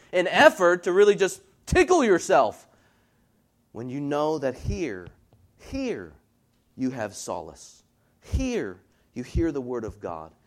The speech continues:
It is here that we are reminded of the future hope of glory together as a people of God.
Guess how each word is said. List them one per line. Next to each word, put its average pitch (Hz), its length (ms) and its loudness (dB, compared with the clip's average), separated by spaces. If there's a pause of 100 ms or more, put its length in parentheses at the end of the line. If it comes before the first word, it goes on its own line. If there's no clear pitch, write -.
(280)
It 151 100 -2
is 160 120 -2
here 208 600 -4 (260)
that 120 120 -4
we 139 100 -4
are 139 60 -4
reminded 123 560 -6
of 104 200 -10
the 107 80 -10
future 123 420 -10
hope 107 240 -10
of 98 120 -16
glory 107 280 -8
together 127 680 -14
as 110 180 -16
a 95 80 -16
people 123 520 -12
of 98 240 -14
God. - 360 -18